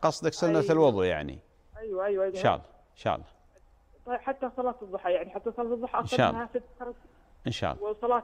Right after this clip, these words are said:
Speaker 2: الليل، وصلاة الفجر يا دكتور.
Speaker 1: أبشري، أبشري. السؤال الثاني.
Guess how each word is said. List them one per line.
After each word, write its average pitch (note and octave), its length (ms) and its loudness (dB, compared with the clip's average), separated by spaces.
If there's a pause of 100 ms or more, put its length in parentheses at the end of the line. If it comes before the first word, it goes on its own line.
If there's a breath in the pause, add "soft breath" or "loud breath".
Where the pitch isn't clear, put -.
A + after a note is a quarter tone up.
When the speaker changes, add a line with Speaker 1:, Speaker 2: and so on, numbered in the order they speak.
Speaker 2:
الليل، G4 320 -4
وصلاة A#3 420 0
الفجر F#3 360 -4
يا F3+ 100 2
دكتور. D#3+ 460 -4
Speaker 1:
أبشري، - 400 -2 (140)
أبشري. - 360 -6 (1400)
السؤال C3 340 4
الثاني. B2+ 440 2